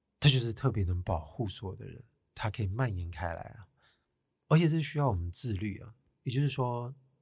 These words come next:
平常来到一月啊，或者是说我到八、九月的时候拿出来听啊，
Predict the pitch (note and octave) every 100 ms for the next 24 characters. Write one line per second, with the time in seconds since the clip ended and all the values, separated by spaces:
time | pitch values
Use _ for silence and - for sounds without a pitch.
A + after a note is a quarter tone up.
0 | _ - A2+ G#2+ A2 G#2 G2 A2+ G#2+ G#2+
1 | A2+ A2+ F2+ - - B2 F#2+ F#2+ A2 G#2
2 | F#2 A2+ B2+ B2 B2+ C3 F2+ G2 G#2+ F2+
3 | F#2+ G2+ G2+ G2+ G2 - A2 F#2 - -
4 | F#2 A2